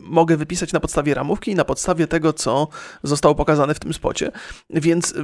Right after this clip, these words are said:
wedle tego obrazu typowa Polka to jest, e, to, to, to jej zainteresowania są następujące. Kuchnia, ogródek i aerobik. To są trzy rzeczy i do tego jest cała masa seriali, jakichś takich filmów, e, programów,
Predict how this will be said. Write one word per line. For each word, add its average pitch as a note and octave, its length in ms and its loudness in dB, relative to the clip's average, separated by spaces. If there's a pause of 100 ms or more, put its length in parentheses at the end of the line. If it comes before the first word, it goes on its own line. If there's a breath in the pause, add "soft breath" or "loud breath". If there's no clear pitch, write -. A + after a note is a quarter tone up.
(200)
wedle G3 400 4
tego C#3 260 4
obrazu B2 540 0 (380 loud breath)
typowa G3+ 360 4
Polka F#3+ 340 4
to F3 160 2
jest, C#3 260 0
e, B2+ 540 -4
to, C#3+ 220 2 (300)
to, C3 140 -2
to - 140 0
jej E3 140 4
zainteresowania D3 960 2
są D#3 140 -2
następujące. B2 600 -2
Kuchnia, B3 500 2 (460 loud breath)
ogródek A3 720 6
i G3+ 140 0
aerobik. F3+ 720 6
To D3 100 2
są E3+ 180 0
trzy - 200 -2
rzeczy F3+ 360 6 (400 loud breath)
i C4+ 60 2
do B3+ 120 6
tego A3 220 6
jest F3+ 160 2
cała F#3 160 4
masa D#3 280 2
seriali, G#3 520 2
jakichś D3+ 260 2
takich E3+ 240 -6
filmów, G3 520 2 (300 loud breath)
e, C#3 200 2
programów, D#3+ 760 2